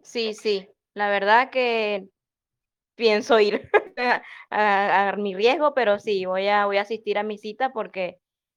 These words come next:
es bastante complicado tomarlas a, en estos momentos están dándolas muy lejos. Y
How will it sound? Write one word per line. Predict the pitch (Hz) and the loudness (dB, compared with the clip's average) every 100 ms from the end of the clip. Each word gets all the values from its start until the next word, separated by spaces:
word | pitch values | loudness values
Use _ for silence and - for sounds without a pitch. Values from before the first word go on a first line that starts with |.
| - | -10
es | 208 | -8
bastante | 214 226 220 226 | -4 -4 -4 -4
complicado | 233 214 196 208 196 214 220 214 196 | -4 -4 0 6 6 6 6 4 2
tomarlas | 196 202 190 190 196 208 | -2 0 2 2 0 -2
a, | 208 190 202 _ _ _ _ _ - | -4 -10 -14 _ _ _ _ _ -12
en | 190 | -8
estos | 190 208 | -6 -6
momentos | 214 196 190 214 | -4 -2 -4 -4
están | 220 196 196 196 | -4 -2 -4 -6
dándolas | 196 196 202 202 | -2 -2 0 -2
muy | 196 208 | -4 -4
lejos. | 196 185 180 175 _ _ _ _ _ _ | 0 0 -2 -16 _ _ _ _ _ _
Y | - | -14